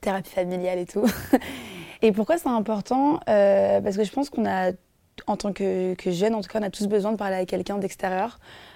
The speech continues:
Euh, moi, je suis quelqu'un qui adore exprimer mes sentiments, mes émotions, et cetera. Et je parle à mes amis, à ma famille. Mais c'est vraiment différent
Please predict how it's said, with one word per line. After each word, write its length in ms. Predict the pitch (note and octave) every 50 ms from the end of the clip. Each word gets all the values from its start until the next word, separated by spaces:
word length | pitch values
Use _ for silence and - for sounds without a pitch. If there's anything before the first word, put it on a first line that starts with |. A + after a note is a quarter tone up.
| - - -
Euh, 440 | G3+ G3 F#3+ F#3+ F#3+ F#3+ F#3+ F#3+
moi, 120 | F#3+ F#3+ G3+
je 60 | G#3+
suis 80 | - -
quelqu'un 220 | G3+ F3+ G3 G#3+
qui 140 | G3+ - G3+
adore 300 | F#3+ F3 F#3+ G3 G3+ G3+
exprimer 260 | F#3+ - - G3 F#3+
mes 100 | F#3 F#3
sentiments, 640 | F3+ - F#3+ F#3 - - F#3+ F#3 F#3 F#3 F#3+ G3 G3
mes 200 | F#3+ F#3 F3+ F3+
émotions, 420 | F#3 F#3 F3+ F#3 E3+ - - G#3
et 60 | G3+
cetera. 440 | F#3 - F3+ - F#3 F3+ F#3 G3+ A#3 - - - - - - - - -
Et 40 | G3
je 120 | F3 -
parle 200 | - G#3 G#3 G3+
à 60 | G3
mes 220 | F#3 F#3 F3+ E3 F3+
amis, 340 | F3+ F#3 G#3 A3+ A#3+ A#3+ A3+
à 60 | G#3+
ma 160 | G3 F#3+ F#3
famille. 480 | - - F#3+ F#3+ G#3 A3 A#3 B3+ C#4 C#4+ - - - - - - - - _ _ -
Mais 360 | G#3 G#3+ A3 A#3 B3+ C4+ - -
c'est 180 | - - -
vraiment 260 | G3 F#3+ F#3+ G3+ A3+ A#3
différent 520 | G#3 G#3 G#3 F#3 G3+ G3+ G3 G#3 A3+ A#3